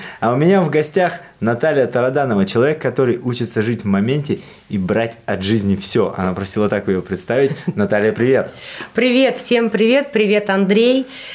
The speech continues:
Speaker 2: Ну, на самом деле, я тоже, я еще раз повторюсь, что я первый раз, а, в этом статусе.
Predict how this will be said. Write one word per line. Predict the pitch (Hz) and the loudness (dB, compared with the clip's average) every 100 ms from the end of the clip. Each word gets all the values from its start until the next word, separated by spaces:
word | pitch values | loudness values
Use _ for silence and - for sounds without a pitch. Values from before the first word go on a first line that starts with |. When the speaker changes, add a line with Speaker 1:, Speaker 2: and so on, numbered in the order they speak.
| - 220 | -8 0
Speaker 2:
Ну, | 254 | 2
на | 220 | 2
самом | - 214 196 | 0 0 2
деле, | 196 185 | 4 4
я | 180 | 2
тоже, | 180 226 247 | 2 2 2
я | 196 180 | 2 2
еще | 175 - 180 | 0 0 -2
раз | 175 | 0
повторюсь, | 180 - 180 185 233 233 | -6 -2 -2 2 0 -2
что | - | -2
я | 175 180 175 165 | 0 0 0 -2
первый | - 175 165 | 0 2 2
раз, | 185 156 170 - | 2 0 -2 -2
а, | 185 202 202 | 2 2 2
в | |
этом | 220 220 226 | 2 0 -2
статусе. | - 254 254 262 - 269 262 | -2 -2 0 -2 2 2 2